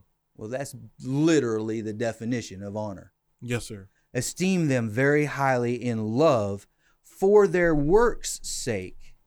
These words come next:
Speaker 2: Mm.
Speaker 1: And look what happens. "And be at peace among yourselves."
Speaker 2: Wow. Mm-hmm. Mm-hmm.
Speaker 1: So that's the baseline scripture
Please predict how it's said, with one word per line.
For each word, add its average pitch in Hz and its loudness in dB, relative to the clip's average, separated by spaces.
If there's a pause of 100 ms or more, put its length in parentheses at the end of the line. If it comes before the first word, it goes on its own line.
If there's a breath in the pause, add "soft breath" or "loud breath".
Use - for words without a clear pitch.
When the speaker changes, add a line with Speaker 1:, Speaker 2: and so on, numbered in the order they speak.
Speaker 2:
Mm. 120 -6 (440)
Speaker 1:
And 127 0
look 143 2
what 143 0
happens. 107 -2
"And 107 -6
be 120 0
at - -8
peace - -8 (1040)
among 101 -10
yourselves." 98 -16 (120)
Speaker 2:
Wow. 110 -16 (200)
Mm-hmm. 107 -14 (560)
Mm-hmm. 107 -14 (100)
Speaker 1:
So 180 -2 (440)
that's 180 0
the 160 -2
baseline 135 -4
scripture - -10